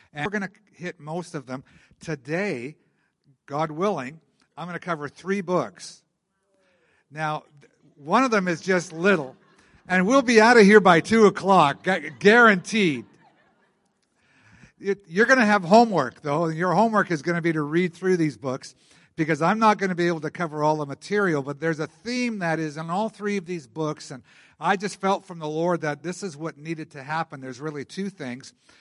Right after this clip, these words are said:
One is God's heart for the nations, the fact that God has a heart for all the nations. And the second thing is that God is, there, there's, there's a lot of social issues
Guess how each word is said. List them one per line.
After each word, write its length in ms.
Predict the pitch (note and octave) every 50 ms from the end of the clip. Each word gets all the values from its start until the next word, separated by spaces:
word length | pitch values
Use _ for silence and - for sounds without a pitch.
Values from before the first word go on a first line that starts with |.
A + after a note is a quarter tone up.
| _ _ _
One 440 | - B2+ C3+ C#3+ E3+ F3+ G#3 G#3+ A3
is 320 | F#3+ E3+ F3 E3+ E3 D#3+ E3+
God's 340 | - E3+ D#3+ D#3 D#3 -
heart 320 | - - F#3 F3 F3+ E3+ -
for 160 | - - D#3+
the 100 | C#3+ C#3+
nations, 560 | C#3+ C#3+ D3 D#3+ D#3+ - - - A#2+ A#2 G#2
the 120 | _ C3+ A2
fact 380 | _ - D#3+ E3 E3+ - _
that 200 | D3 C3+ - _
God 380 | - D3 D3+ D#3 E3+ F3+ F#3 F3+
has 440 | D3+ C#3+ D#3 D3+ D3 D3+ D3 - _ C3+
a 120 | C#3 C#3+
heart 340 | C3 - D#3+ D#3 C#3 C#3 - _ _ _ _ _
for 180 | _ C#3+ C3
all 240 | - D#3+ F3 F#3 F#3+
the 100 | F3 F3+
nations. 600 | E3+ E3+ E3 D#3 - - - A2 - _ _ _ _ _ _ _ _ _ _
And 100 | - D3+
the 60 | D3+ C#3
second 460 | - - G3+ A3 A3 A3 G#3+ G3 -
thing 340 | - F#3+ F3+ F3+ F3+ F3+ - _ _ _ _ _ _ _
is 320 | D#3 D#3+ D#3+ D#3+ D#3 -
that 400 | E3+ D#3+ D#3 D3+ D#3 _ _ D3
God 420 | C#3+ D3+ D3+ D#3+ D#3+ E3 E3+ E3 -
is, 460 | - D#3 D#3 D3+ C#3 B2 - - - _ - - C#3+
there, 200 | D3 D#3 D3+ D3
there's, 400 | C#3 C#3 D#3 D3 C#3 C3+ B2 -
there's 260 | - C#3+ C3+ B2+ B2+
a 40 | B2+
lot 260 | C#3 D3+ D#3+ E3 D3+
of 80 | B2 -
social 720 | - - - F#3+ G3 G#3+ G3+ - - G#3+ G#3 G3+ G#3 G3+ - _
issues 640 | - F#3+ G#3 - - - D#3 B2+ A#2 A#2+ B2 C3+ D3+